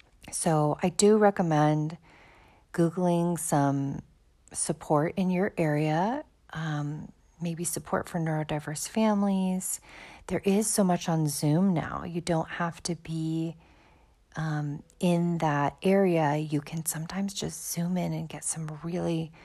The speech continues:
great support from an agency that's not even close to you. There's also online courses. So if you're someone that has a little more time on your hand, I'd say, um, there's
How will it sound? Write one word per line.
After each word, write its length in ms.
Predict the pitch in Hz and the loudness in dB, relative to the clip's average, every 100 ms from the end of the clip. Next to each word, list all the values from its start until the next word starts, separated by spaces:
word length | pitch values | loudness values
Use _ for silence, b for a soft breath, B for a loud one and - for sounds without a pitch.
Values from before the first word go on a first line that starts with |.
| B B B | B B B
great 300 | 165 160 156 | -2 0 0
support 440 | - 151 - 139 | -2 -2 -2 -2
from 140 | - 170 | -2 -4
an 80 | - | -2
agency 440 | 151 151 151 165 | -2 -2 -2 -4
that's 280 | 143 139 - | -4 -4 -4
not 160 | 151 | -2
even 240 | 151 143 143 | 0 0 -2
close 340 | - 143 - | -2 -4 -6
to 140 | - - | -10 -10
you. 180 | - - - _ _ _ _ _ - _ _ - - B B B B - | -10 -14 -20 _ _ _ _ _ -20 _ _ -20 -20 B B B B 2
There's 400 | 165 170 170 - - | 4 6 2 -2 0
also 760 | 156 160 - 165 165 160 160 - B B B B 160 | 2 2 4 6 6 4 0 -6 B B B B 0
online 380 | 175 165 151 | 2 4 2
courses. 720 | 151 - 156 160 - 202 233 240 | 0 4 4 4 2 2 2 2
So 160 | - | 0
if 160 | - 233 | 0 0
you're 100 | 233 | 0
someone 340 | - 214 208 | 2 2 4
that 140 | 190 160 | 2 2
has 200 | 175 170 | 0 0
a 40 | |
little 320 | 160 165 165 | -2 0 0
more 640 | 165 160 160 156 156 156 156 | 0 2 2 4 4 2 0
time 340 | - 156 156 | -2 -2 0
on 120 | 185 220 | -2 0
your 120 | 240 | 0
hand, 300 | 247 262 262 | 2 2 2
I'd 220 | 254 - | -2 -2
say, 360 | - 254 254 254 B B B B - | -2 0 0 -4 B B B B -2
um, 460 | 175 165 156 156 - _ | 2 4 2 0 -6 _
there's 300 | - 175 190 | -8 -6 -6